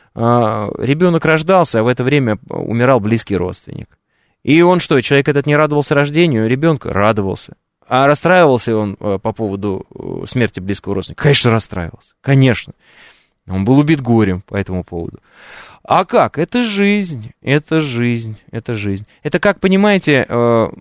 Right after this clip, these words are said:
девятое мая сорок пятого года, м, День Победы. Вот представьте себе в сорок пятом году, и говорят: «Все,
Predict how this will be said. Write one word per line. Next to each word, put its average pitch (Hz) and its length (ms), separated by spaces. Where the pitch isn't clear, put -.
девятое 143 440
мая 143 240
сорок 123 260
пятого 120 340
года, 98 420
м, - 500
День 143 220
Победы. 107 680
Вот 104 260
представьте 123 400
себе 113 120
в 104 60
сорок 120 220
пятом 113 280
году, 107 260
и 98 80
говорят: 113 360
«Все, 123 420